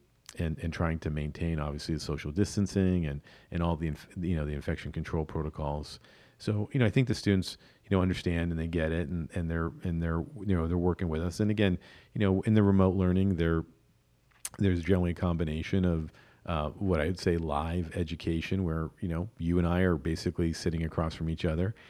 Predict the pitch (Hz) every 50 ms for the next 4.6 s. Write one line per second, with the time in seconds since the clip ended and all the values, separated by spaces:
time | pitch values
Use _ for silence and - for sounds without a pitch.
0 | - - - - - 80 78 78 80 82 85 82 82 90 87 - 92 87 82 82
1 | 82 82 78 - - - - 82 80 82 80 - - 85 80 82 82 80 80 73
2 | - 78 76 73 73 - - 92 92 92 90 82 76 76 78 78 - - 80 78
3 | 78 76 - - 82 80 82 87 98 101 - - - - - - _ - - 76
4 | 71 73 73 73 71 76 85 - - 80 - -